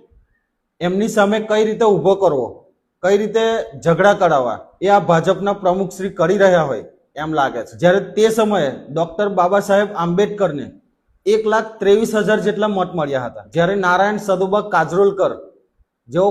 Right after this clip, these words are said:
કોંગ્રેસ પક્ષમાંથી ઉમેદવારી કરી હતી, તેઓને એક લાખ આડત્રીસ હજાર જેટલા મત મળ્યા હતા. એટલે વિક્ટરી માર્જિન ચૌદ હજાર જેટલા મતનું હતું. ચૌદ હજાર મતેથી કાજરોલકર જેઓ વિજેતા થયા હતા અને ડોક્ટર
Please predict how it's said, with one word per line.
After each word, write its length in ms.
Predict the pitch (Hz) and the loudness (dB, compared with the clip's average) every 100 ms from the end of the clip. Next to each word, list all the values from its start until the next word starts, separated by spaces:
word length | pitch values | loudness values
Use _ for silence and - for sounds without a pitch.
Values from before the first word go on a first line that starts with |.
| 196 | 0
કોંગ્રેસ 320 | 185 180 214 214 | -2 -2 -4 -4
પક્ષમાંથી 580 | 214 214 208 208 214 214 208 214 - _ _ _ 170 | -8 -6 -6 -4 -4 -6 -6 -10 -20 _ _ _ -8
ઉમેદવારી 460 | 180 190 196 190 185 | -4 2 2 2 0
કરી 220 | 160 151 | -2 -4
હતી, 180 | 123 - | -8 -4
તેઓને 280 | 180 202 226 226 190 | -2 0 -2 -6 -2
એક 100 | 202 208 | 0 2
લાખ 160 | 214 214 - 160 | -2 -2 -6 -2
આડત્રીસ 400 | 190 196 220 - 190 | 0 -2 -6 -4 -2
હજાર 100 | 196 175 | -2 -2
જેટલા 220 | 185 202 190 | -4 -4 -2
મત 140 | 170 156 | -4 -4
મળ્યા 280 | 151 139 127 | -6 -4 -6
હતા. 180 | 113 101 _ _ - | -10 -18 _ _ -10
એટલે 160 | 196 208 | -6 -4
વિક્ટરી 360 | 180 175 208 240 | -6 -8 -2 2
માર્જિન 360 | 220 175 143 117 - - - _ _ _ _ _ 190 | 4 2 0 -8 -12 -20 -20 _ _ _ _ _ 0
ચૌદ 240 | 208 240 220 | 2 2 0
હજાર 240 | 220 233 175 | 0 -2 -2
જેટલા 360 | 202 214 226 220 - 180 | -4 -2 -2 -2 -6 -6
મતનું 340 | 175 170 185 165 | -6 -4 -4 -4
હતું. 220 | 127 107 _ _ _ _ _ - | -4 -12 _ _ _ _ _ -2
ચૌદ 240 | 185 208 202 | 0 2 0
હજાર 220 | 190 214 196 | 0 0 0
મતેથી 440 | 175 214 175 151 - - _ _ _ - | 0 -2 -6 -8 -10 -20 _ _ _ -4
કાજરોલકર 600 | 175 165 175 214 214 170 - - - _ _ _ 120 | -2 0 2 0 2 -2 -2 -16 -20 _ _ _ -4
જેઓ 160 | 190 196 | 0 0
વિજેતા 360 | 165 147 180 185 160 | 0 -2 -2 -2 0
થયા 240 | 143 131 | -2 -2
હતા 220 | 120 98 - - | -6 -12 -16 -12
અને 120 | 170 208 | -6 -2
ડોક્ટર 400 | 185 180 220 | 0 0 -2